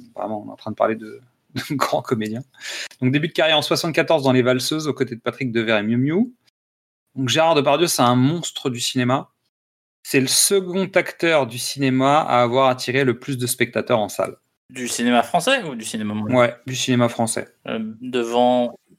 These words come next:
Speaker 2: après
Speaker 1: Après,
Speaker 2: Bébel ?
Speaker 1: après De Funès.
Speaker 2: Ou, non, De Funès ?
Speaker 1: De Funès. Hmm. Donc, il a tourné, euh, je sais pas combien de films. Il a incarné les plus grands personnages de l'histoire de France et de la littérature, et pas seulement.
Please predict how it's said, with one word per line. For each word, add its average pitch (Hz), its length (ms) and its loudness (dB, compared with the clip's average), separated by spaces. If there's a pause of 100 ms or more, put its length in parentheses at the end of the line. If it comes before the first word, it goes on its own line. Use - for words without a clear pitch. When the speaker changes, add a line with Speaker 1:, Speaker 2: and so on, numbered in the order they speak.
(120)
Speaker 2:
après - 280 0
Speaker 1:
Après, - 20 -
Speaker 2:
Bébel ? 175 360 2
Speaker 1:
après 131 220 0
De 127 100 4
Funès. 113 320 -4 (120)
Speaker 2:
Ou, 127 100 -16 (100)
non, 147 200 0
De 135 80 -4
Funès ? 180 420 -2 (100)
Speaker 1:
De 131 300 -2
Funès. 131 560 0
Hmm. 131 120 -2 (540)
Donc, 127 160 -4
il 139 120 -2
a 139 60 -2
tourné, 147 420 0
euh, 110 400 0 (280)
je - 60 -4
sais - 160 -10
pas 127 60 -14
combien 113 240 -2
de - 40 -4
films. 120 360 2 (200)
Il 127 60 -6
a 117 40 0
incarné 120 360 4
les 117 100 4
plus 131 200 -4
grands 135 240 2
personnages 123 420 0
de 113 60 -4
l'histoire 117 320 0
de 120 100 0
France - 600 -4
et 147 100 2
de 131 80 -2
la 127 80 4
littérature, 123 760 2
et 185 100 0
pas 175 140 2
seulement. 139 500 0